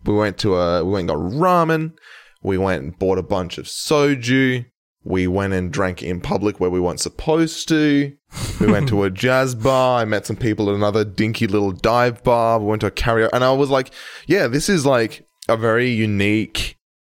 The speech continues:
Speaker 1: part of the human experience. The human
Speaker 2: Yeah.
Speaker 1: experience. That's giving it way too much fucking credit. But it's, it's a, it's a, it's a fun time. And I think me personally, I'm not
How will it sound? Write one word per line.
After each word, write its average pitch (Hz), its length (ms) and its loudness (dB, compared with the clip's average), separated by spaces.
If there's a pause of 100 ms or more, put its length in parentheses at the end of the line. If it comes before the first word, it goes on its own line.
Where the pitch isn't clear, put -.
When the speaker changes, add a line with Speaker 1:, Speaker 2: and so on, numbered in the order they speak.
(180)
Speaker 1:
part 104 380 2
of 92 440 0
the 101 60 0
human 104 360 -2
experience. 98 1040 -2
The - 120 -4
human - 440 -8
Speaker 2:
Yeah. 170 280 2
Speaker 1:
experience. 90 320 -6
That's 87 200 -2
giving 80 200 -6
it 67 80 -4
way 78 140 0
too - 140 -8
much 85 160 -6
fucking - 260 -8
credit. 85 360 -2
But 95 260 -2 (340)
it's, 147 160 -2
it's 147 200 0
a, 147 640 4 (480)
it's 135 260 0
a, 147 100 0 (300)
it's 135 180 2
a 160 60 0
fun 160 560 -4
time. 143 340 2
And 104 100 0
I 107 80 2
think 110 320 -4 (340)
me 113 440 0
personally, 113 640 -2
I'm 127 280 0
not 175 340 0